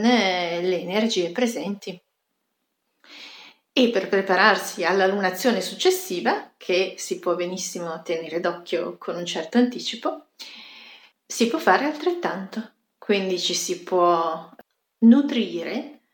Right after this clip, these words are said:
per preparare lo stomaco a ricevere le energie che ci saranno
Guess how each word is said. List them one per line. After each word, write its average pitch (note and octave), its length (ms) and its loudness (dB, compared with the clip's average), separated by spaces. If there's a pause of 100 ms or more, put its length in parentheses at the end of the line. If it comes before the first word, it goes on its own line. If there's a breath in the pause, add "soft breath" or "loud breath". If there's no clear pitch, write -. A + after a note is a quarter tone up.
(200)
per E3+ 800 0
preparare G3+ 720 4
lo A3 120 0
stomaco G3+ 840 0 (360 loud breath)
a G3 380 2
ricevere G#3 840 2
le F3 160 2
energie F#3+ 640 2
che F#3+ 140 -2
ci F#3 160 -2
saranno D#3+ 760 -2